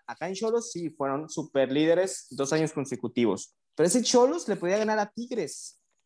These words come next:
y Xolos se encerró y además tenía de los noventa minutos, lagunas de juego de veinte, que jugaba muy bien y con eso le bastaba para ganar los partidos.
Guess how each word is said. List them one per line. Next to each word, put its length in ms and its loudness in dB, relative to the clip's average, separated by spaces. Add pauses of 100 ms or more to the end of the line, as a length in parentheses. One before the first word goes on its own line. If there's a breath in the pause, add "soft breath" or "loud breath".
(220)
y 180 2
Xolos 320 4
se 60 2
encerró 560 2 (680)
y 100 2
además 400 0
tenía 440 -2 (440)
de 240 -4
los 200 0
noventa 320 2
minutos, 680 -2
lagunas 600 4
de 80 0
juego 460 2
de 160 -2
veinte, 420 -2
que 60 -12
jugaba 260 0
muy 240 0
bien 300 -4
y 100 -10
con 140 -6
eso 120 -2
le 80 2
bastaba 320 2
para 200 0
ganar 240 -6
los 160 -8
partidos. 500 -4